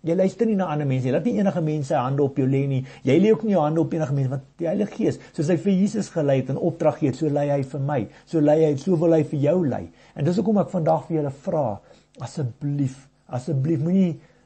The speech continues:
moenie net hierdie video wegstoot nie, gaan doen navorsing, asseblief, gaan terug, Vrymeslaery, gaan terug, julle sal sien, ek het net vandag begin by agtien aggendertig,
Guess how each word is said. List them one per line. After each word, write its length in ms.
moenie 220
net 200
hierdie 180
video 320
wegstoot 500
nie, 80
gaan 280
doen 180
navorsing, 760
asseblief, 560
gaan 240
terug, 320
Vrymeslaery, 800
gaan 300
terug, 180
julle 160
sal 120
sien, 260
ek 180
het 80
net 140
vandag 380
begin 280
by 80
agtien 720
aggendertig, 960